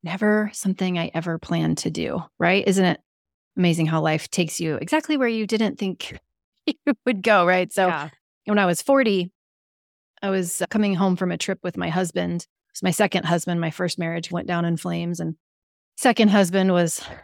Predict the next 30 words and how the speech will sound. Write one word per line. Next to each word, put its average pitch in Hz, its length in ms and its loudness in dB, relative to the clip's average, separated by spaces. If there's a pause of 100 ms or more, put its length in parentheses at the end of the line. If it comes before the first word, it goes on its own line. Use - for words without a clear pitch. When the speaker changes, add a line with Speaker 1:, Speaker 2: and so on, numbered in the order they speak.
(120)
Speaker 1:
the 202 100 2
redemption 180 560 2
story, 165 400 -6
right? 160 260 -4
Like, 160 280 -10
proof 170 380 -2
that 156 220 0 (140)
you 175 80 -2
could 247 240 -2
be 254 140 2
treated 220 360 0
how 208 100 4
you 196 180 2
wanted 180 220 0
to 190 100 -6
be 175 120 -4
treated, 160 480 -2
and 143 120 0
it - 100 -6
could 214 240 -2
be 220 140 2
as 208 160 0
good 202 180 0
as 196 140 0
you 190 100 -4
wanted 180 260 -6
it - 120 -8
to 180 120 -8
be. 165 480 -4
And 156 400 -4